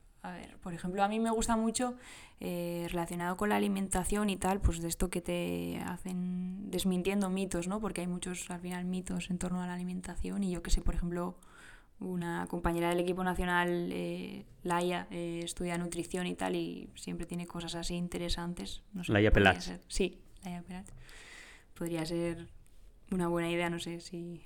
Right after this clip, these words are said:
Speaker 1: una propuesta y
Speaker 2: Muy bien, pues apuntada queda entonces.
Speaker 1: <laughs> Seguro que, que te dice cosas interesantes. A mí es que me, me interesa porque muchas veces escuchas cosas, pues yo qué sé, no es bueno cenar pasta, cenar hidratos y tal, y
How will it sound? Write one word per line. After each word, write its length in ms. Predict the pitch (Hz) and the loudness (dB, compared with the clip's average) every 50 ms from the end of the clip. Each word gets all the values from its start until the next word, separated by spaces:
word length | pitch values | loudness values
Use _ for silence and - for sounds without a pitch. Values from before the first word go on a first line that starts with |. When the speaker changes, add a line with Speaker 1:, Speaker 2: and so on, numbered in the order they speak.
| - - 190 | -6 -6 -6
Speaker 1:
una 120 | 175 175 | -6 -6
propuesta 600 | 175 175 170 170 180 180 175 - - 214 214 214 | -6 -8 -8 -8 -6 -6 -6 -6 -4 -6 -6 -2
y 60 | 196 107 | 2 4
Speaker 2:
Muy 160 | 95 95 95 | 4 6 6
bien, 240 | 92 95 113 131 131 | 8 8 8 8 8
pues 300 | 117 98 - - - - | 8 6 6 4 2 4
apuntada 520 | 104 98 - 117 101 92 110 113 117 117 | 6 8 10 10 10 12 12 12 12 12
queda 180 | 113 117 107 101 | 12 12 12 12
entonces. 540 | 101 92 95 95 - - 104 92 87 - - - - - | 10 8 6 4 4 6 6 6 6 4 -2 -8 -8 -8
Speaker 1:
<laughs> 120 | - - - | -10 -12 -10
Seguro 360 | - 180 175 175 175 175 170 | -6 -2 0 2 2 2 0
que, 460 | 175 175 170 165 165 165 165 165 170 185 - - - - - - - | 0 0 0 0 0 -2 -4 -4 -6 -8 -10 -14 -14 -16 -14 -6 -2
que 100 | - - | 0 2
te 80 | - | 4
dice 200 | 170 165 170 170 | 4 4 4 4
cosas 240 | - 175 170 175 175 | 4 4 2 2 2
interesantes. 420 | 180 175 175 175 180 180 180 175 180 | 0 0 0 -2 -2 -2 -2 0 0
A 80 | 175 | 2
mí 100 | 175 180 | 2 2
es 100 | 180 165 | 2 2
que 120 | - 208 202 | 2 2 2
me, 320 | 190 185 180 175 175 175 | 2 2 2 2 2 0
me 120 | 175 170 175 | 0 0 0
interesa 400 | 175 170 175 175 180 190 208 196 | 0 0 2 2 4 4 4 4
porque 240 | 180 180 180 175 170 | 4 2 -2 -2 -2
muchas 260 | 170 165 - 175 180 | -2 -2 -2 -2 0
veces 380 | 185 185 185 196 185 185 - - | 0 0 0 0 -2 -2 -2 -4
escuchas 440 | 180 - - 185 170 - 175 170 - | -4 -6 -6 -6 -6 -4 -4 -6 -6
cosas, 380 | - 170 170 170 175 170 170 175 | -6 -6 -6 -4 -4 -4 -6 -8
pues 160 | - 180 175 185 | -10 -12 -12 -12
yo 80 | 180 - | -12 -12
qué 80 | - | -12
sé, 240 | 190 202 - - 208 208 | -12 -12 -12 -10 -10 -8
no 100 | 196 190 | -6 -6
es 80 | 175 | -4
bueno 260 | 175 185 180 180 180 175 | -4 -2 -2 -2 -2 -4
cenar 360 | - 185 180 175 175 170 - | -4 -4 -2 -2 -2 -2 0
pasta, 440 | - 180 196 190 - - 202 196 196 | 2 2 2 2 2 2 2 2 2
cenar 260 | 190 180 180 180 175 | 2 0 0 0 0
hidratos 480 | 170 170 170 175 190 190 - 185 - | 0 0 2 2 2 2 0 -4 -4
y 80 | 180 170 | -4 -4
tal, 240 | - 170 175 185 190 | -2 -2 -2 0 0
y 380 | 180 170 175 175 185 190 202 | -2 -2 -4 -6 -8 -8 -12